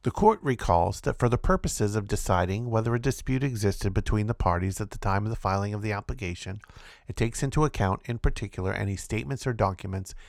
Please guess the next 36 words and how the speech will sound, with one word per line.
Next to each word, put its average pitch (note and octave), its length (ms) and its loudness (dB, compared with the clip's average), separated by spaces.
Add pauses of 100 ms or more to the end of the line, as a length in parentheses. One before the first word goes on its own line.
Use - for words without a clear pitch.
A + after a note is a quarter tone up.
(140)
exchanged A2+ 640 -4
between F#2+ 320 -2
the F2+ 100 -4
parties, G#2 560 -2 (420)
as A2+ 200 0
well E3+ 160 6
as E3+ 120 0
any C#3+ 200 0
exchanges A2+ 580 -4
made F#2 300 -2
in A2 180 -8
multilateral G2+ 760 -2
settings. F2+ 680 -4 (640)
In G#2+ 160 4
doing A#2 300 6
so, G2+ 240 4
it A2+ 100 2
pays G#2 220 0
special A2+ 420 0
attention G#2 440 -2
to A2 120 -4
the G#2+ 180 -6
author G2+ 320 -2
of A#2 180 -4
the B2 80 -2
statement G#2 420 -6
or A#2 80 -4
document, F#2+ 560 -4 (480)
its - 160 -4
intended G#2+ 560 2
or A2+ 160 2
actual G#2+ 480 -2
addressee, A2 680 -2 (540)
and F#2 240 -2
its - 140 -6
content. G2+ 540 0